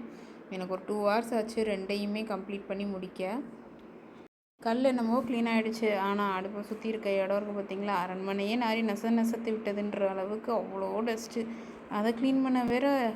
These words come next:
ரொம்ப நேரம் ஆயிடுச்சு. இன்னும் ரெண்டு, மூணு ரவுண்ட் போனா கூட நல்லா க்ளீன் ஆயிருக்குங்க. ஆனா என்னால முடியல. அதனால இதோடயே ஸ்டாப் பண்ணிக்கிட்டேன். எனக்கு இந்த லெவலோட போதும்னு. ஏன்னா முன்னாடி இருந்ததுக்கு இப்போ எவ்வளவோ பெட்டரா க்ளீன் ஆயிருக்கு. இனிமே ரெகுலரா மெயின்டெயின் பண்ணிக்கலாம்னு விட்டுட்டேன்.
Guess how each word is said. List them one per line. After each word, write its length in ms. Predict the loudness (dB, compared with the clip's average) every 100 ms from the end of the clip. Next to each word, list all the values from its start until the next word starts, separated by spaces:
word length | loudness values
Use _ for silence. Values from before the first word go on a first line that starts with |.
| -4
ரொம்ப 200 | -4 -2
நேரம் 260 | 0 2 2
ஆயிடுச்சு. 380 | 0 -4 -8 -8 -12 -16 -18 -20 -20 _ _ -20 -12 -4
இன்னும் 260 | 2 2
ரெண்டு, 180 | 4 4
மூணு 300 | 6 6 4
ரவுண்ட் 240 | 4 2
போனா 240 | 2 2 0
கூட 240 | 0 0
நல்லா 260 | 2 0 0
க்ளீன் 360 | -4 -4 -2
ஆயிருக்குங்க. 460 | -2 -2 -4 -6 -4
ஆனா 360 | -4 -2 -2 -4
என்னால 380 | -4 -4 -2
முடியல. 500 | -4 -4 -4 -2 -2 -6 -10 -20 -20 -20 -14 -4
அதனால 400 | -2 0 0 2
இதோடயே 480 | 2 0 0 0 -2
ஸ்டாப் 440 | 0 0 0 -2
பண்ணிக்கிட்டேன். 440 | -4 -4 -2 0
எனக்கு 260 | 2 0 -2
இந்த 140 | -2
லெவலோட 440 | 0 0 2 2 0 -2
போதும்னு. 360 | -4 -4 -4 0
ஏன்னா 300 | 0 0 -2
முன்னாடி 460 | -4 -4 0 0
இருந்ததுக்கு 360 | 0 -4 -4 -4
இப்போ 160 | -4
எவ்வளவோ 360 | -4 -4 -2 -2
பெட்டரா 400 | -2 -4 -4 -4
க்ளீன் 260 | -4 -4 -2
ஆயிருக்கு. 460 | -2 -4 -2 -2 -2 -6 -14 -14 0
இனிமே 300 | 4 6 8
ரெகுலரா 400 | 6 4 4 2
மெயின்டெயின் 420 | 0 0 0 0
பண்ணிக்கலாம்னு 400 | -2 -2 -2 -2
விட்டுட்டேன். 400 | -4 -6 -4 -2